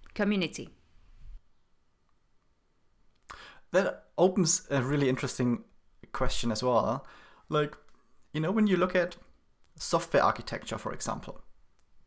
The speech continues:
Speaker 2: as a wider thing, people always talk about certain architectures for their apps or backend systems.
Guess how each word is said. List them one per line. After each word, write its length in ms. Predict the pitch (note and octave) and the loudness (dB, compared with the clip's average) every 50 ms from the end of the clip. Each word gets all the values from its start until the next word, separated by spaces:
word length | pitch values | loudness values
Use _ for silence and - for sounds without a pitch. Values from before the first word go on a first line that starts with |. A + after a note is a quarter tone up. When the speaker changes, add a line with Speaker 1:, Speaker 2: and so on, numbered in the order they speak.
| _ - _ | _ -18 _
Speaker 2:
as 140 | - C#3 C3 | -4 -2 -2
a 60 | D3 | 0
wider 500 | C3 A#2 A#2+ B2 C3+ C3+ C3+ C3 B2 A#2 - - - _ _ _ - - - - - _ _ - | 0 2 2 2 4 4 4 2 2 0 -2 -8 -16 _ _ _ -20 -20 -20 -20 -20 _ _ -16
thing, 420 | - - - C3 - - - - - - - - - - - _ _ _ _ _ _ _ _ _ _ _ _ - - - - - - _ - - - - - - | -2 0 2 2 2 0 -6 -10 -12 -16 -20 -20 -20 -20 -20 _ _ _ _ _ _ _ _ _ _ _ _ -20 -20 -20 -20 -20 -20 _ -20 -20 -20 -20 -14 2
people 260 | - F#3+ - - - - | 4 6 8 8 8 8
always 260 | D#3 E3 E3+ D#3+ - | 8 6 4 2 2
talk 180 | - D#3+ C#3+ | 4 4 4
about 260 | D#3 - C3 B2+ B2 - | 4 2 2 2 2 2
certain 320 | - - A#2 B2 - - | 2 2 0 -2 -2 -2
architectures 640 | - - A#2 - - - C#3 A#2 - - C3 A#2 | -2 -2 -2 -2 -4 -8 -8 -6 -6 -6 -8 -6
for 140 | - - B2+ | -6 -6 -4
their 160 | A#2 B2+ A#2 | -2 0 0
apps 320 | F#2 A#2+ A#2 A2+ - - - | 2 0 0 2 2 2 2
or 80 | A#2 | 0
backend 340 | - - - - - A#2 G#2+ | -2 -4 -4 -4 -4 -6 -4
systems. 600 | - - E2 - - - - - - - - - | -6 -6 -6 -8 -8 -10 -10 -12 -12 -12 -12 -12